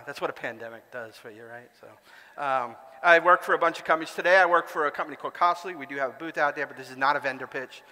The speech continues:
That's really the only time I'm gonna talk about Costly. Um, and I've done just a whole, I was, in fact, I gave the first chef presentation here at Scale.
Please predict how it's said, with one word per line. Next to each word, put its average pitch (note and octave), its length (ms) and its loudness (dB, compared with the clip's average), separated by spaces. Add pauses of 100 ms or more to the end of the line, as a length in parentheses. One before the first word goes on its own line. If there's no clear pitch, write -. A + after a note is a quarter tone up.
(320)
That's C3 300 -14
really C3 220 -6
the B2+ 80 -8
only B2+ 180 -10
time A#2+ 220 -6
I'm A#2+ 60 -12
gonna A#2 140 -12
talk A2+ 200 -12
about A#2+ 180 -12
Costly. A#2+ 360 -10 (440)
Um, A#2 220 -8
and C3+ 120 -8
I've B2 80 -10
done C3+ 240 -4
just B2 240 -12
a B2+ 40 -10
whole, B2 220 -8
I C#3 60 -4
was, D3+ 340 -12 (160)
in - 60 -10
fact, A3 160 2
I G#3+ 80 6
gave A#3 220 -2
the G#3 80 -6
first A3 500 -4 (100)
chef - 400 -2
presentation D3 680 -8
here A2+ 160 -14
at - 120 -18
Scale. G#2+ 300 -16